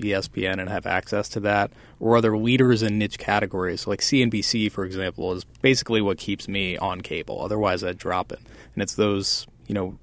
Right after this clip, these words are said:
top shelf leaders in individual verticals that I think are the ones that are really valuable. And, you know, in a Disney's case, you could actually end up doing better off.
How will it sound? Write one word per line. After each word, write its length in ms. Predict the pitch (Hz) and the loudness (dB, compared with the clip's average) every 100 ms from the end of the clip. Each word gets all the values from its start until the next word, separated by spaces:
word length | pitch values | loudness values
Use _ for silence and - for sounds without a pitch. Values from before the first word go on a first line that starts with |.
| - | -6
top 320 | - 120 - | 4 4 4
shelf 320 | - 107 - | 2 2 2
leaders 340 | 104 101 95 | -4 -2 -2
in 180 | 101 98 | -4 -6
individual 560 | 104 110 101 101 98 92 | -2 -2 0 -2 -2 -2
verticals 520 | 92 101 95 87 90 | 0 0 0 -4 -4
that 100 | - | -6
I 80 | 85 | -6
think 160 | 90 | -6
are 80 | 104 | -6
the 80 | 98 | -6
ones 300 | 95 92 95 | -4 -6 -6
that 80 | - | -6
are 60 | |
really 240 | 98 92 127 | -4 -4 -4
valuable. 520 | 95 92 90 - 90 | -2 0 -2 -4 -6
And, 140 | 87 - | -8 -8
you 100 | 104 | -6
know, 100 | 101 | -4
in 40 | |
a 60 | 101 | 0
Disney's 400 | 123 135 123 104 | 2 4 2 0
case, 460 | - 95 90 - - - | 2 2 0 -6 -12 -6
you 100 | - | 0
could 120 | 127 | 4
actually 340 | 107 101 110 101 | 4 4 0 0
end 100 | 98 | 0
up 100 | 92 | -2
doing 200 | 104 92 | -2 -2
better 260 | 95 90 | -2 0
off. 300 | 87 95 - | 0 -2 -4